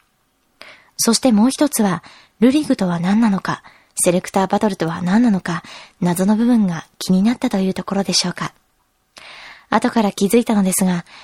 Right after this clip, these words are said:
ルリグの正体については、ガールの逆綴りという点が最初から提示されていたヒントだったのかもしれませんね。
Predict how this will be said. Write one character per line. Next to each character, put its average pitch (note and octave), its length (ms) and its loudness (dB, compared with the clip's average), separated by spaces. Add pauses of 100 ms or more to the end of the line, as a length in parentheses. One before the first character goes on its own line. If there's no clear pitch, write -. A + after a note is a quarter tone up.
(120)
ル B3 120 6
リ D4+ 140 6
グ C#4 100 2
の A#3 80 4
正 A#3+ 220 2
体 A3+ 160 0
に F3 120 2
つ - 180 -2
い A3 80 2
て G#3 120 0
は、 F3 220 -2 (320)
ガ G3 160 2
ー B3 120 4
ル A3 140 2
の E3+ 220 0 (100)
逆 - 320 -4
綴 C4 240 0
り C4+ 120 -2
と G3 120 -2
い F#3+ 100 0
う F3+ 60 -4
点 F3+ 220 -2
が F3 180 0 (400)
最 E3 140 0
初 - 160 -2
か G3 100 -4
ら F#3+ 80 0
提 F#3 160 -4
示 F3+ 180 -2
さ G3 80 -4
れ F#3 120 -2
て G3+ 80 -2
い F#3+ 120 0
た F#3 280 -4
ヒ - 220 0
ン B3 60 2
ト C4 80 0
だ A3 100 0
っ - 40 -4
た F#3+ 100 -4
の F3+ 120 0
か F3+ 80 -8
も E3+ 100 -4
し - 140 -4
れ F3 80 -2
ま F#3 100 -2
せ F#3+ 160 0
ん E3 60 -4
ね。 G3 260 -4